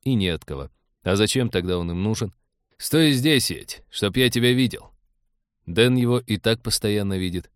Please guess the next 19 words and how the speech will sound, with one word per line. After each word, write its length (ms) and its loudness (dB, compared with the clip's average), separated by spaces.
Киборги 320 0
поддерживали 720 0
связь 320 0
друг 240 -4
с 20 -12
другом 460 -2
и 40 -8
постоянно 520 -2
знали, 340 -2
кто 220 -6
где 160 -4
находится 520 -4
и 40 -8
что 200 -6
делает. 460 -4
Точнее, 440 0
какая 360 2
программа 500 0
выполняется. 720 -2